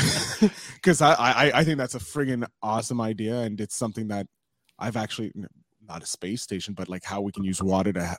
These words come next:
Speaker 2: uh, the sea waters to help the world, and we can do, whatchamacallit, the, uh, the sci-, you're, I was gonna, about to say you're a scientist, you can help me here, even though you have a doctorate,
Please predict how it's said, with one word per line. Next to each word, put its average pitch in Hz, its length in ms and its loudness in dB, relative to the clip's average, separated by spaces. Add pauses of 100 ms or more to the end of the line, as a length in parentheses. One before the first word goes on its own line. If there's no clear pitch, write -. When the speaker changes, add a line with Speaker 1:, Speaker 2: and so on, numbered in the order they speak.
(100)
Speaker 2:
uh, 92 200 -6
the 87 100 -10
sea 117 240 -2
waters 90 360 -4
to 87 100 -8
help 87 240 -8 (220)
the 92 100 -4
world, 110 420 2
and 87 220 -2 (360)
we 104 80 0
can 95 140 -2
do, 85 320 -4 (180)
whatchamacallit, 92 500 -14 (240)
the, 123 260 2
uh, 113 260 4
the 110 100 -2
sci-, - 220 -2
you're, 101 300 -2 (200)
I 98 120 -12
was 123 180 6
gonna, 143 280 8
about 127 200 6
to - 60 0
say 120 100 2
you're 120 200 6
a 120 40 4
scientist, 107 460 0
you 127 80 2
can 104 180 -2 (380)
help 110 120 -2
me 107 100 -2
here, 110 340 0
even 113 180 -4
though 113 60 0
you 110 100 0
have 101 140 -4
a 98 40 -6
doctorate, 101 600 -4